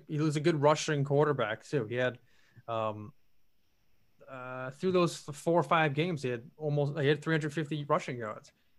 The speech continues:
and three rushing touchdowns. That's, that adds up in a season. Rushing quarterbacks in fantasy are kind of a cheat code. Um,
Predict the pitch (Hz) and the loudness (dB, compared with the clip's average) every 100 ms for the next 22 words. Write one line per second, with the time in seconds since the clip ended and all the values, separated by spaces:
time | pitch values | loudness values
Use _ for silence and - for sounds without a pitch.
0 | - 151 147 175 165 143 139 160 131 110 | -4 -2 4 6 6 4 2 0 -2 0
1 | 160 175 - 147 151 160 156 131 135 135 | 0 0 -2 0 2 0 2 2 2 0
2 | - _ - 135 127 123 110 113 113 123 | -16 _ -10 -8 -6 -6 -6 -6 -4 -4
3 | - 143 135 131 131 127 - 127 127 120 | -4 -4 -2 0 0 0 -2 -6 -4 -4
4 | 123 131 123 123 123 143 160 151 143 185 | -6 -4 -2 -2 0 0 0 -2 -4 -8
5 | - 117 110 110 _ _ _ 107 107 117 | -6 -6 -6 -10 _ _ _ -14 -8 -2
6 | 117 113 110 | -2 -2 -6